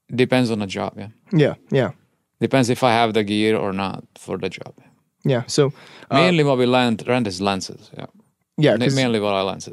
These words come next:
Speaker 1: rent is lenses because, you know, every job needs a different look, yeah?
Speaker 2: So you, like, don't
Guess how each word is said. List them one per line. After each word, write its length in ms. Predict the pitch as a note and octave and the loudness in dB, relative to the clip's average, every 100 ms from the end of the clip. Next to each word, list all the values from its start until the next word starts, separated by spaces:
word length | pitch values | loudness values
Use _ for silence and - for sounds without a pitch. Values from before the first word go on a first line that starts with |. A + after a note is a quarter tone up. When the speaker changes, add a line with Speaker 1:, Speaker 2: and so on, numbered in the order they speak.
| - | -4
Speaker 1:
rent 240 | A2 G2+ | -2 -2
is 120 | F#2+ F#2 | -6 -8
lenses 340 | - - F#2+ | -10 -12 -10
because, 460 | F#2+ A2+ C3 - - | -6 -2 -2 -2 -4
you 100 | D#3+ | 0
know, 160 | C#3 B2+ | 2 2
every 280 | C3+ C3 | 2 0
job 520 | A2+ A#2 A2 A2+ G2 - | -2 0 2 2 0 -6
needs 220 | A2 G2+ | -4 -4
a 40 | G2 | -6
different 380 | G2+ - G2+ | -10 -8 -8
look, 280 | G2 G#2 - | -6 -8 -8
yeah? 80 | G#2+ B2 _ _ - | -14 -16 _ _ -14
Speaker 2:
So 220 | - D#3+ C#3 | 2 4 6
you, 340 | D3+ E3 E3 - - | 6 4 4 0 -8
like, 240 | C#3 C#3 C3 - D#3 - | 0 2 0 -8 -12 2
don't 260 | C#3+ C3+ | 4 4